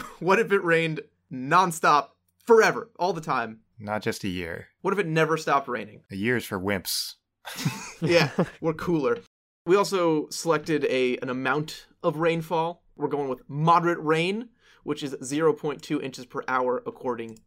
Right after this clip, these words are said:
Speaker 1: to Wikipedia, if any of you have already started your at-home calculations. But, Chris, before they have a chance to finish those and prove us wrong, why don't you get started with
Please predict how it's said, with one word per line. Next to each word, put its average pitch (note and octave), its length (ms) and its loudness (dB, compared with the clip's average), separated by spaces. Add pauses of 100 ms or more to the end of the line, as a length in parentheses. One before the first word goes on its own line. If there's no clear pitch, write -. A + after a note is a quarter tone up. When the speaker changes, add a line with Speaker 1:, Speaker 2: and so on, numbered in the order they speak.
Speaker 1:
to A#2+ 300 -8
Wikipedia, B2+ 760 -4 (340)
if - 160 -10
any C3 160 -6
of B2 100 -10
you B2 300 -6
have B2+ 160 -2
already B2 260 0
started B2 380 -4
your A2+ 80 -4
at-home A#2+ 380 -8
calculations. A#2+ 800 -10 (580)
But, C#3 360 0 (100)
Chris, D#3+ 160 -2
before F3 160 2
they E3+ 60 8
have D3+ 80 0
a - 20 -12
chance D#3 180 -2
to D#3 60 -12
finish C3 300 -4
those C3 400 2
and A#2 100 -14
prove C3 160 -4
us A#2 160 -8
wrong, A#2+ 260 -2
why C3 120 -2
don't B2 180 -6
you C3 80 -6
get B2 140 -4
started B2 420 -4
with - 220 -12